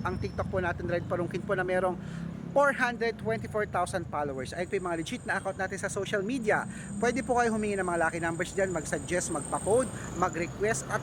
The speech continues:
pag nakita ko pong kayo po ay comment ng comment, share ng share ng mga video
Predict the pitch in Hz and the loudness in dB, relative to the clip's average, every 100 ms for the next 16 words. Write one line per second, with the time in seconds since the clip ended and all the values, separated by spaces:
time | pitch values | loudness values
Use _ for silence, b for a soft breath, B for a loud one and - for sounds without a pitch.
0 | - 220 220 214 220 233 226 233 220 214 | 0 0 2 0 0 -4 -4 -4 -4 -2
1 | 202 202 190 202 202 202 185 262 269 285 | -2 -4 -2 -4 -2 -4 0 2 2 0
2 | - - - - - - 294 285 285 269 | -2 -6 -6 -6 -4 0 4 4 2 2
3 | 254 254 240 233 220 | 2 4 2 2 0